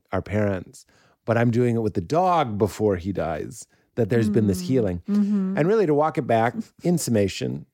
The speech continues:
Speaker 1: graduating class of twenty twenty-nine. <laughs> I'm giving a commencement speech.
Speaker 2: <laughs>
Speaker 1: It started because there was a friend in our life that is a vinegary,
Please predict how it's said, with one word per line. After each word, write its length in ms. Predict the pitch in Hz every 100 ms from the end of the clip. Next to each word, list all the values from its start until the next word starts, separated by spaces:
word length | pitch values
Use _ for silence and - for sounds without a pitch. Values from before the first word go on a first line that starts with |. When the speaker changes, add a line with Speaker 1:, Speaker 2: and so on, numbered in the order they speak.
| _ _ _ _ _ _ -
Speaker 1:
graduating 560 | 127 120 117 110 104
class 560 | - 110 107 107 - - - _ _ _ -
of 200 | 104 -
twenty 560 | - 117 101 107 98 90 _ _ _ _ _
twenty-nine. 640 | - 101 98 92 76 71 73 _ _ _ -
<laughs> 400 | - - 170 -
I'm 140 | 110
giving 280 | 101 113 101
a 80 | 87
commencement 520 | 87 80 - 107 175
speech. 300 | 202 143 240
Speaker 2:
<laughs> 40 | - 226 - - - - _ _ -
Speaker 1:
It 140 | 160
started 420 | - 226 220 190
because 540 | 139 - 139 139 131 110
there 120 | 117
was 140 | 113
a 60 | 107
friend 380 | - 113 107 107
in 80 | 95
our 140 | 95
life 520 | 95 95 92 - - -
that 160 | 110 -
is 320 | 113 104 95
a 280 | 98 98 92
vinegary, 840 | 82 98 95 87 90 87 87 87